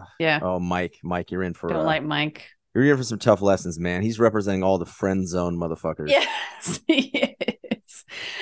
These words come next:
Speaker 1: It's quite interesting, like, this little, the friendship dynamic that they have in this group. I never read the books or anything, so I don't know, but my friend Sophia, uh, she's super into reading and books, and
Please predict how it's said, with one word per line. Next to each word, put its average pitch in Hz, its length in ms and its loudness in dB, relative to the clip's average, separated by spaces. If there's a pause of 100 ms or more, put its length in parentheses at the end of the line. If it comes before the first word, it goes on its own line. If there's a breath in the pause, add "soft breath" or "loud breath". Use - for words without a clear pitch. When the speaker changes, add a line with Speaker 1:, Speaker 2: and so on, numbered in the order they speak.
(120 loud breath)
Speaker 1:
It's 269 180 4
quite 370 260 2
interesting, 285 680 4 (100)
like, 185 220 2
this 208 180 4
little, 208 300 4 (240)
the 185 240 4
friendship 214 680 2
dynamic 170 640 4
that 180 180 0
they 160 120 6
have 170 280 4
in 160 80 4
this 160 180 2
group. 170 440 2 (460 loud breath)
I 220 100 4
never 254 200 6
read 180 200 6
the 165 60 2
books - 300 2
or 170 60 4
anything, 185 360 4
so 180 120 2
I 160 80 6
don't 160 160 4
know, 156 240 4
but 156 300 4 (260)
my 180 180 6
friend 170 260 4
Sophia, 160 520 2 (460 loud breath)
uh, 165 180 4
she's 180 360 4
super 175 260 2
into 156 540 2 (160)
reading 151 460 2
and 156 180 -2
books, - 480 -2
and 147 440 -2